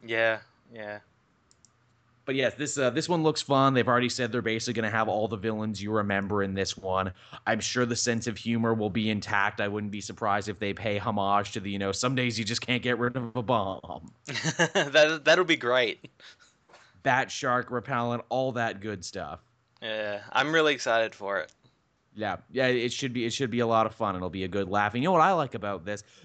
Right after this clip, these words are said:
Speaker 2: This is a Batman movie that I can officially watch with my dad, 'cause as I've mentioned before,
Speaker 1: <laughs>
Speaker 2: sixties Batman was my dad's Batman, and he will accept no substitute.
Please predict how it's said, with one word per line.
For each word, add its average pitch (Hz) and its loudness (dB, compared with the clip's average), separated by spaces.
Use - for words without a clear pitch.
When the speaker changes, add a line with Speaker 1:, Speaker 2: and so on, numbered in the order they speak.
Speaker 2:
This 156 -4
is 147 -2
a 151 0
Batman 139 0
movie 135 -4
that 117 -4
I 113 -2
can 113 -8
officially 113 -6
watch 104 -2
with 113 -4
my 101 0
dad, 101 -4
'cause 101 -10
as 101 -4
I've 104 -2
mentioned 117 -2
before, 107 0
Speaker 1:
<laughs> - -
Speaker 2:
sixties 117 -6
Batman 110 0
was 120 -6
my 120 -2
dad's 113 0
Batman, 104 -2
and 101 -10
he 113 -10
will 104 -6
accept 117 -4
no 110 -2
substitute. 107 -8